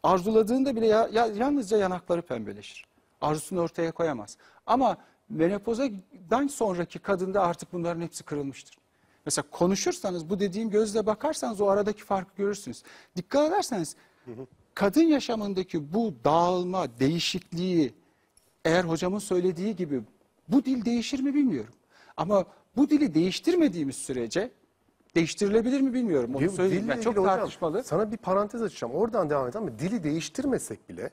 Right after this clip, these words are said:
Speaker 2: bu dilin oluşturduğu şemaları değiştirebiliriz. Çünkü şema şöyle işliyor tam o noktada.
Speaker 1: Müsaade
Speaker 2: Erkek
Speaker 1: edin.
Speaker 2: vurdu, kırıldı, düştü, yandı, ateşler içinde yandı ve kadını aldıktan sonra "Ruh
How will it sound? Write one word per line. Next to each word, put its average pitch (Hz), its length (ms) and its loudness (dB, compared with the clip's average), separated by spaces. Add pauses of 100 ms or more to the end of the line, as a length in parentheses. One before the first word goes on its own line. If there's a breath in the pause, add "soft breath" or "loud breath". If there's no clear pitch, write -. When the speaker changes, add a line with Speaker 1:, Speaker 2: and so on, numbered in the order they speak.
(500 soft breath)
Speaker 2:
bu 208 240 0
dilin 202 340 2 (120)
oluşturduğu 170 760 -4
şemaları 165 600 -4
değiştirebiliriz. 90 760 -8
Çünkü 240 280 -4
şema 220 400 -6
şöyle 185 380 -4
işliyor 104 480 -10
tam 220 200 0
o 160 80 0
noktada. 101 380 -8 (120)
Speaker 1:
Müsaade 277 320 2
Speaker 2:
Erkek 277 260 -2 (100)
Speaker 1:
edin. 165 80 -8
Speaker 2:
vurdu, 165 420 -6
kırıldı, 185 680 -2 (340 loud breath)
düştü, 185 500 -6
yandı, 180 640 0
ateşler 190 500 -2
içinde 175 340 -4
yandı 175 500 0 (380 loud breath)
ve 170 80 2
kadını 170 360 0
aldıktan 180 580 -2
sonra 240 240 -2
"Ruh 180 260 -2